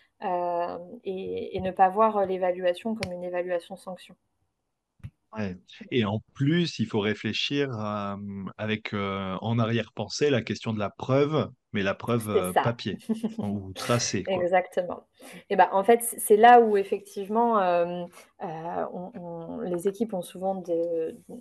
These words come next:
Speaker 1: c'est, c'est là où parfois le bas, le bas blesse, euh, parce que la, la culture de traçabilité, aujourd'hui, avec ce nouveau référentiel, elle est, elle est encore plus poussée. Euh, et, euh,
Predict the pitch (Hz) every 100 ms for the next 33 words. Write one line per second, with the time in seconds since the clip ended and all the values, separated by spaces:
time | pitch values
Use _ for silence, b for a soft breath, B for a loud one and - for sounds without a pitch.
0 | - - - - - - - - 190 196
1 | 190 175 170 202 190 175 180 185 175 180
2 | 185 226 233 - - B B B - 175
3 | 175 170 175 170 175 170 - 220 190 175
4 | - 170 165 190 - 190 180 - 175 -
5 | 170 175 175 180 240 254 B B B 190
6 | 180 190 190 214 175 - 180 190 196 196
7 | 180 180 175 175 - 233 185 175 170 170
8 | 170 175 180 175 180 180 - - 196 -
9 | - 247 247 _ b b b - 175 170
10 | 170 175 87 - - 190 180 180 170 170
11 | 170 175